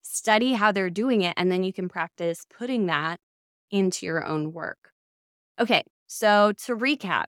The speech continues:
how to write the male point of view as told by the romance fiction queen. First and foremost, make sure that you have a fully developed character.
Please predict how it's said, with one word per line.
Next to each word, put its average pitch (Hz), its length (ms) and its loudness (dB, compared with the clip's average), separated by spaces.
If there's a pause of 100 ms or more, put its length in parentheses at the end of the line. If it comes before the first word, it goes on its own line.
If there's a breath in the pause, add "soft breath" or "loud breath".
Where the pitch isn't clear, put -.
how 214 300 2
to 254 120 2
write 175 640 -2 (140)
the 196 160 -2
male 185 240 4
point 190 260 -4
of 190 80 -6
view 160 340 -6 (600)
as 180 240 0
told 160 380 -2 (100)
by 165 140 0
the 165 100 -2
romance 160 500 -4
fiction 165 360 -10
queen. - 260 -10 (800)
First 254 260 4
and 277 140 2
foremost, 226 640 4
make 208 160 0
sure 208 240 0
that 185 80 -2
you 190 100 -2
have 180 180 0
a 175 60 -4
fully 208 760 -4
developed 180 520 0
character. 247 580 0